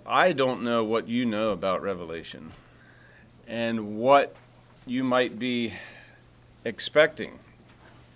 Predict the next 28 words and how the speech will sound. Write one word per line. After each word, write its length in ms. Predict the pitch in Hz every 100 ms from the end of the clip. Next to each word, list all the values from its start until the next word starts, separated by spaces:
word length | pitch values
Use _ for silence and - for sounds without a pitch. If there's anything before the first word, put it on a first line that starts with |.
| - - - - - - - - - - - - - - - -
Many 240 | 113 131 127
books 300 | 143 147 -
have 160 | 123
been 200 | 120 117
written, 460 | 127 160 151 147 127
many 240 | 117 120
things 280 | 113 117 107
have 160 | 110 98
been 180 | 110
said. 400 | - 131 127 123 110 - - - - - -
In 160 | 107
some 280 | 101 127 120
ways, 260 | 113 113 107
I 160 | 110
could 180 | 104 104
just 300 | 95 110 -
say, 340 | - 104 101 95
"Here, 460 | - 127 107 78 - - - - - - - - - -
look 220 | 120 120
at 100 | 98
this 260 | 151 147 -
resource, 760 | 143 131 - 139 131 123 - - - - - -
check 300 | - 135 139
this 300 | 139 135 -
out, 400 | 131 127 123 - - - - - - - - - - - - -
do 100 | 143
it 140 | 143
yourself." 640 | 95 110 - 110 85 -